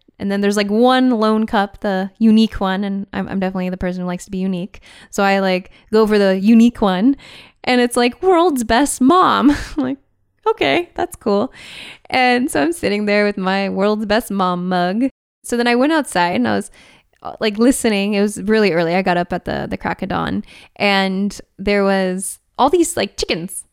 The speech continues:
They're just, like, "Bark, bark, bark, bark, bark," and just, like, clucking around. I was like, "Oh, that's annoying, all those chickens." Kinda messing with my serene <laughs> nature sounds. And, and then at the same time, when I was listening to all these chickens, this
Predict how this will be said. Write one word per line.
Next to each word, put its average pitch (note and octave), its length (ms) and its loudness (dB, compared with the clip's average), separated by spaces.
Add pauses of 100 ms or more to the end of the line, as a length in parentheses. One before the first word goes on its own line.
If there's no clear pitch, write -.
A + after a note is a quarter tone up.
They're A3 140 -2
just, A#3 160 -8
like, G3+ 180 -4
"Bark, D4+ 380 2
bark, - 180 -10
bark, - 140 -12
bark, - 200 -10
bark," A#3 320 -2
and B3 120 -2
just, A3+ 140 -6
like, G3+ 180 -4
clucking C4 320 -2
around. A3 480 2
I G3+ 80 -2
was G#3+ 100 -4
like, G3+ 140 -4
"Oh, A#3+ 200 0
that's C#4 180 -2
annoying, F3 440 -4
all F3+ 60 -4
those F3 180 -6
chickens." F#3+ 520 -8 (420)
Kinda G3 180 -6
messing G3 280 -2
with G3 160 -4
my F#3+ 280 -2
serene A3+ 640 2
<laughs> A3 60 4
nature C4+ 320 4
sounds. - 960 -2 (1300)
And, C#4 500 0 (460)
and C4+ 140 -2
then C4 100 0
at B3+ 100 -2
the C4+ 100 -2
same B3 300 -4
time, B3 640 -2 (180)
when A3+ 160 -4
I A3 80 -2
was G#3+ 120 -4
listening A3 360 -6
to A3 80 -4
all G3+ 60 -2
these G3 180 -6
chickens, G#3+ 760 -6 (180)
this A3+ 360 -8